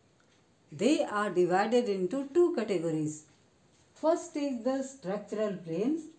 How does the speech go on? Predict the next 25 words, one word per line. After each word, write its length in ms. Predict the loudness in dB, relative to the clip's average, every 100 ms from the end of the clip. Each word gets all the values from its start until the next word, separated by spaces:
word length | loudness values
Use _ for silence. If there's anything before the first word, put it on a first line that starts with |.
| _ _
second 460 | -4 -2 -2 -2
is 240 | -2 -2 -2
the 80 |
depositional 840 | -4 -4 -4 -6 -6 -6 -6 -6 -8
plains. 340 | -10 -8 -8 -12 -20 _ _ _ _ _ _ -4
What 320 | 0 0 -2
are 180 | -2 -2
the 160 | 0 -4
structural 640 | -6 -10 -10 -8 -4 -4
plains? 540 | -4 0 4 4 2 -6 _ _ _ _ _ _ -4
The 140 | -4
plains 500 | 2 6 8 6 4
which 300 | -2 -4 -2
are 180 | -2 -2
formed 480 | -2 2 4 2 0 -10 _ _ _ _ _
due 300 | 2 6 6
to 180 | 6 4
the 300 | 6 4 4 -2 -16 _ _ _ -6
upliftment 960 | -6 -2 2 2 4 6 6 6 0 -4 _ _ _
or 380 | 0 4 4 2 -2 -12
subsiding 800 | -6 -4 -2 -2 0 0 -2 0
of 200 | -2 -2
the 120 | -2
land 360 | -2 -2 0 -2
mass. 360 | -2 -12 -16